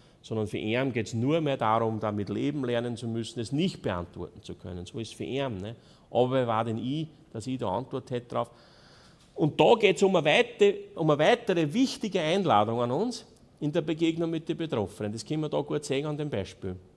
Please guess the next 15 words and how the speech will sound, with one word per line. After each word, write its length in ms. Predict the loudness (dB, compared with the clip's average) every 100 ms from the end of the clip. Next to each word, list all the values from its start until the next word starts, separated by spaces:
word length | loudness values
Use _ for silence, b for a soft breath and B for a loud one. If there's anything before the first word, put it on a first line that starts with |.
| _ _ _ _ _
Es 160 | -10 -2
geht 260 | 0 0 0
bei 100 | -2
der 100 | -2
Begegnung 460 | -4 -2 -2 -2
mit 180 | -2 -4
den 100 | -6
Betroffenen 500 | -4 -4 -6 -6 -8
stark 360 | -4 -2 -2 0
darum, 300 | 0 0 -4
dass 140 | -6
wir 80 | -4
eingeladen 640 | -4 -2 -2 -2 -4 -4
sind, 280 | -6 -6 -2
auch 200 | -2